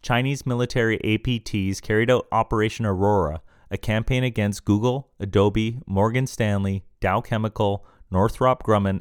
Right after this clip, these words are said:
and dozens of other high-profile American corporations. And in more recent years, Chinese A P Ts have been linked to campaigns against technology companies,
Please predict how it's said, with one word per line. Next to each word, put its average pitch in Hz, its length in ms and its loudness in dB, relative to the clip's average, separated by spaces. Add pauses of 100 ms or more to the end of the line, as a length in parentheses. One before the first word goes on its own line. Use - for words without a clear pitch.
and 87 160 -4
dozens 113 460 0
of 104 120 -2
other 101 260 2
high-profile 101 760 -2
American 90 440 -4
corporations. 87 920 -4 (1300)
And 98 140 2
in 92 60 4
more 92 200 4
recent 117 360 0
years, 92 500 -2 (180)
Chinese 104 380 2
A 107 100 4
P 107 180 -6
Ts 104 320 -4
have 104 100 -2
been 98 180 -2
linked 107 220 -2
to 110 80 -6
campaigns 107 560 -2
against 101 320 -4
technology 120 580 -2
companies, 123 640 -4